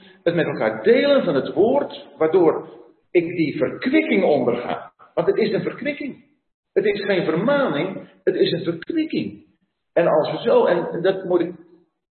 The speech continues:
ook vooral tegen mezelf zeggen, als we zo met elkaar omgaan,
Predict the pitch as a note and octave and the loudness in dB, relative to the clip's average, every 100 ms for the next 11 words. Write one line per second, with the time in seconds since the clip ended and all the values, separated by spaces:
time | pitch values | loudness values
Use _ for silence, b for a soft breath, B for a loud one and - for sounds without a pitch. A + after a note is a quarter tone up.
0 | _ C3 - - - G3 F#3+ E3 C#3+ C#3 | _ -4 -2 -4 -2 -2 0 -2 -4 -4
1 | F#3 E3+ E3 C#3+ C#3 - - _ _ _ | -4 -4 -4 -6 -8 -14 -20 _ _ _
2 | _ _ _ _ _ _ C#3+ D3 C#3+ D3+ | _ _ _ _ _ _ -4 -4 -4 -2
3 | F#3 E3+ D#3 E3 C3+ A#2 - - - _ | 0 0 0 -2 -2 -2 -6 -16 -20 _
4 | _ _ - G#3 G3 E3+ F3 G3+ G#3 - | _ _ 0 0 0 -2 0 -2 -6 -10
5 | - | -18